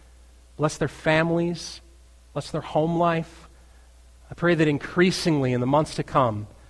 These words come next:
that they would spur us on toward love and good works and care for those in need. We love you. God, we bless you for them in Jesus' name. Amen. Would you read with me?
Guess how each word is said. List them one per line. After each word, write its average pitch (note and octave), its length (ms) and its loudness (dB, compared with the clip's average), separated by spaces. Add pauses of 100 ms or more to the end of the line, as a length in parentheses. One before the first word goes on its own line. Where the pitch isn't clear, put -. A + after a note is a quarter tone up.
(280)
that A#2 60 -12
they D3 100 4
would C#3+ 160 -2
spur E3 460 0
us D3+ 160 -4
on C3 360 0
toward A#2+ 240 -6
love B2+ 400 0
and A2 140 -6
good C3+ 180 -4
works A#2+ 440 -4
and G#2+ 120 -10
care B2 440 -4 (400)
for B2 160 -10
those A2+ 180 -4
in A2 140 -4
need. G2+ 240 -8 (1500)
We C3 60 -12
love B2 260 0
you. A2 240 -8 (280)
God, A#2 100 -10
we A#2 80 -6
bless A#2+ 320 -4
you A#2 100 -8
for A#2+ 280 -12
them G#2 240 -8
in G#2 80 -10
Jesus' A2+ 340 -12
name. G#2+ 300 -12 (640)
Amen. A2 420 -6
Would C3 180 -8
you A3+ 140 -4
read F3+ 360 -2
with E3+ 260 -2
me? E3 260 -4